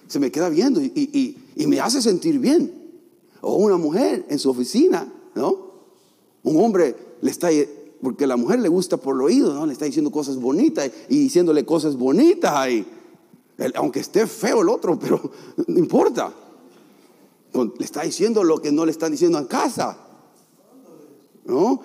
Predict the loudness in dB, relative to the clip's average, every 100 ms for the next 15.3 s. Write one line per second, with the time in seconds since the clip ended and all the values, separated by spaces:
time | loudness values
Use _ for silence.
0 | 0 0 2 0 0 -2 0 0 2 0
1 | -2 -2 -4 -2 2 4 4 2 0 -18
2 | -20 -8 -2 0 -2 -4 -8 -2 -2 0
3 | 2 4 2 2 4 4 4 2 2 2
4 | 4 4 4 2 -6 -10 -6 -2 -2 -2
5 | -4 -6 -8 -6 -4 0 0 0 -2 -12
6 | -20 -20 _ -20 _ _ _ _ -10 -8
7 | -6 -4 -2 -2 -4 -6 -4 0 0 -2
8 | -10 -10 -6 -4 -4 -4 -6 -4 -2 -2
9 | 0 0 0 -2 -8 -20 -20 _ _ -20
10 | -20 -20 _ _ _ -8 -6 -2 -4 -2
11 | -4 -2 -4 -8 -16 -20 _ _ _ _
12 | -10 -4 -4 -2 -2 2 2 2 0 0
13 | 2 2 2 0 0 -2 -2 -2 -2 -6
14 | -12 -6 0 0 0 0 0 0 0 -2
15 | -2 -2 -4